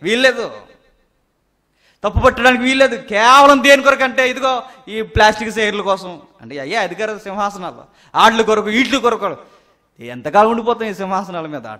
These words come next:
పట్టమని అరవై ఏళ్ళు, అరవై ఏళ్ళు ఇదిగో ఇలాంటి వైరస్లు వస్తే అంతే సంగతులు, ఇంక సిద్ధగించవాలి ఇంకా. అంతేనే కాదు, ఇదిగో మావిడాడు కూడా వచ్చేసిందట గొడవ లేకుండా. మావిడాడు ఎంత దూరం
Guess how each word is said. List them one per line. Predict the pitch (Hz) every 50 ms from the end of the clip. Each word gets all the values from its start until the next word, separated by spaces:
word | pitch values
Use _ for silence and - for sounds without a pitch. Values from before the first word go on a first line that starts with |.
| _ _ _
పట్టమని | 160 160 165 160 165 170 170 180 175
అరవై | 170 165 160 156 151
ఏళ్ళు, | 151 160 156 147 151
అరవై | 156 156 165 165 165 165
ఏళ్ళు | 170 170 175
ఇదిగో | 160 156 160
ఇలాంటి | 156 151 147 143
వైరస్లు | 143 147 147 160 156 160 151
వస్తే | 147 147 175
అంతే | 160 135 131 143
సంగతులు, | 139 - 139 139 139 147 170
ఇంక | 170 151
సిద్ధగించవాలి | - 127 117 - 123 123 113 120 117 120 117 113 117
ఇంకా. | 113 - 117 110 - _ _ _ _ _ _ _ _ _ _ _ _ _ _ _ _ _ _ _ -
అంతేనే | 120 147 220 277 294 285
కాదు, | 233 208 180 175
ఇదిగో | 180 196 220
మావిడాడు | 220 190 165 160 160 170 185 202 208 226
కూడా | 233 220
వచ్చేసిందట | 214 214 214 208 202 202 196 175
గొడవ | 147 151 143 147 147
లేకుండా. | 143 127 117 - 113 107 110 - _ _ _ -
మావిడాడు | - 110 120 139 160 165
ఎంత | 160 156 160
దూరం | 170 185